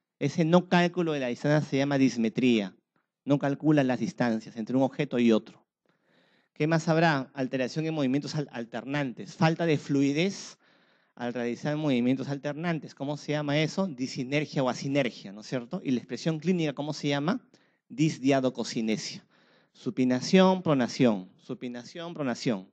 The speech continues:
Tú lo haces coordinadamente una mano y otra. Ese paciente no puede hacer eso. Las dos supina, las dos prona, una se queda quieta, la otra la mueve.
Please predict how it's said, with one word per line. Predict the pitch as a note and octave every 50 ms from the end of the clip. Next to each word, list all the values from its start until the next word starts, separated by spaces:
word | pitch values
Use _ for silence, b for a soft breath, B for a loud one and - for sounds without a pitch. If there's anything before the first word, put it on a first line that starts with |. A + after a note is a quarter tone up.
| _
Tú | - C3
lo | C#3
haces | C3 - D#3 C#3
coordinadamente | - C3+ A#2 A2 B2 C3 C3 C3 B2+ C3 C#3+ C#3+ D3 D3 C#3+ -
una | B2+ C3 C#3 C3+ B2+ B2+
mano | C3+ C3+ C3 B2+ A#2+
y | A#2+ A#2+
otra. | A2 G2+ - F#2+ F2+ _ _ _ _ _ _ _ _ -
Ese | - C#3 C#3 - E3
paciente | D3+ - A2+ - D3+ B2+ B2+ C#3
no | D3+ D3+ D3+
puede | - D#3+ D3+ D3
hacer | D3 C#3+ - C3+ B2
eso. | B2 B2 - - - - b b b b b b b b
Las | - B2+ B2 A2 A2
dos | C3+ C#3+ C#3
supina, | - C#3+ C3+ - F#3 F#3+ F#3 E3 D#3+ D#3 D#3 E3 D#3+ D3
las | A2+ G#2 G2 A#2
dos | C3 A#2+ A2+
prona, | - E3+ F#3 F#3 E3 E3 D#3+ D#3 D#3 D#3+ E3 -
una | C3 C#3 C#3+ -
se | - - -
queda | A#2 A#2 A#2 A#2
quieta, | - - E3+ E3 - - B2
la | A#2
otra | A#2+ - G#2+
la | G#2+ G#2+
mueve. | B2+ - F3+ E3 D#3+ E3 D#3+ D#3+ -